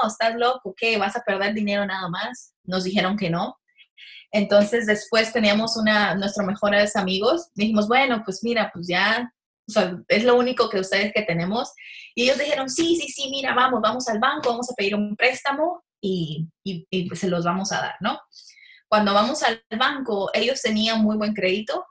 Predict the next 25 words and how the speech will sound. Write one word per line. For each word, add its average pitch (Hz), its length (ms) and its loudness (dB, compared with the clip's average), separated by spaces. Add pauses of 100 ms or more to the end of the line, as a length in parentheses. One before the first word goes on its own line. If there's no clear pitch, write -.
y 220 100 -4
se 214 120 0
los 202 140 2
rechazan. 185 540 -2 (640)
Y 220 100 -2
les 202 200 4
dicen, 208 480 0
"No, 196 340 -4 (760)
perdón, 226 360 2
no 220 100 0
se 254 140 0
les 247 160 -2
podemos 208 380 0
dar". 226 220 -2 (520)
No 254 140 -2
sabes, 190 440 2
lloramos 208 600 2
con 220 160 -4
mi 185 80 -2
esposo, 208 400 -2
así 240 160 -10
como, 254 460 -14
"¿Pero 214 220 -2
por 214 240 -4
qué?". - 320 -6